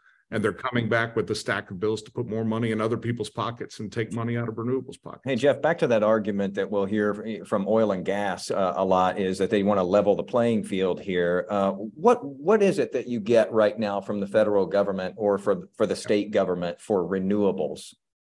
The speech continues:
Speaker 1: Yeah, there are, um, the investment tax credit, and there's a, for solar, there's a production tax credit for wind energy.
Speaker 2: Mm-hmm.
Speaker 1: And, um, you know, and it's, it's, I,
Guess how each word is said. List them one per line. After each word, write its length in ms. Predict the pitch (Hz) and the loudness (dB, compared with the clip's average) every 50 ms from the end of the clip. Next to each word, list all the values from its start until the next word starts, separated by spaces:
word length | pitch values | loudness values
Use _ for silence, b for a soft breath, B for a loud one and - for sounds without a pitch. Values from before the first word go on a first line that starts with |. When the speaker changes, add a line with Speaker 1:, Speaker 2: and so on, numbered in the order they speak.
| _ _ _ _ _ _ _ _ _ | _ _ _ _ _ _ _ _ _
Speaker 1:
Yeah, 220 | - 95 90 92 92 - | -2 -2 -2 -2 -2 2
there 240 | 131 151 165 185 190 | 4 6 6 8 6
are, 500 | 170 170 170 160 156 160 - - - - | 6 6 6 4 4 2 0 -4 -6 -2
um, 480 | 139 135 131 123 117 120 113 113 107 - - - _ _ - | 0 2 2 2 2 2 0 -2 -4 -6 -12 -20 _ _ -4
the 380 | 127 123 127 123 104 107 123 120 | 0 2 2 2 2 -2 -4 -4
investment 520 | 131 135 123 120 151 185 190 - - 165 135 | -2 -2 2 4 4 2 2 2 -2 -6 -6
tax 320 | - 170 170 170 165 - | -4 -4 -4 -4 -4 -6
credit, 340 | - - 160 151 160 165 135 - - 104 - - - | -2 0 0 0 0 -2 -6 -10 -14 -20 -20 -12 -6
and 160 | 123 120 113 | -4 -2 -2
there's 280 | 117 117 120 117 110 117 | 0 0 0 0 0 0
a, 160 | 117 110 107 | -2 -2 -2
for 180 | - - 110 107 | -4 -4 -4 -2
solar, 300 | - 139 139 139 139 123 | -2 0 2 2 2 4
there's 240 | 123 120 117 117 | 2 2 2 0
a 60 | 117 101 | -2 -2
production 640 | - - 120 104 135 156 160 - - 151 127 117 117 | -2 -4 -2 0 0 0 0 -2 -4 -4 -2 -2 -2
tax 340 | 110 113 120 120 120 - - | -2 -2 -4 -4 -4 -8 -8
credit 300 | - 123 117 123 117 - - - - | -6 -6 -4 -4 -6 -8 -10 -8 -4
for 160 | 107 101 98 | -4 -4 -2
wind 260 | 95 98 113 120 117 | -2 -2 -2 0 0
energy. 460 | 123 120 123 127 123 123 139 143 143 - _ _ _ _ _ _ - | 0 -2 -2 -2 -4 -6 -8 -12 -12 -16 _ _ _ _ _ _ -18
Speaker 2:
Mm-hmm. 200 | 87 82 - - | -14 -8 -4 -2
Speaker 1:
And, 240 | 110 110 104 101 - - 101 101 | -2 -2 -2 -4 -8 -8 -6 -6
um, 300 | 104 101 98 92 - - | -6 -6 -6 -10 -12 -2
you 80 | - 131 | 0 0
know, 140 | 117 113 117 | 2 2 2
and 80 | 113 | 0
it's, 260 | 117 113 - - - - - | 0 -2 -2 -4 -6 -2 -2
it's, 400 | 131 120 123 - - - - _ _ - | -2 -2 -2 -4 -10 -12 -14 _ _ -6
I, 140 | 131 143 | -4 -4